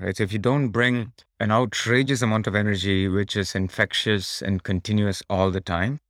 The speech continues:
it's gonna be difficult because entrepreneurship is all about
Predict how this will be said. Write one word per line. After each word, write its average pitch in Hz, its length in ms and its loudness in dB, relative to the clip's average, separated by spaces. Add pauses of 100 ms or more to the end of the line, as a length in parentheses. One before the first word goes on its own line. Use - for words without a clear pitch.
(500)
it's 110 360 -4
gonna 117 200 0
be 113 220 0
difficult 98 640 -4
because 95 220 -6
entrepreneurship 117 680 -2
is 98 120 -2
all 104 160 0
about 104 300 0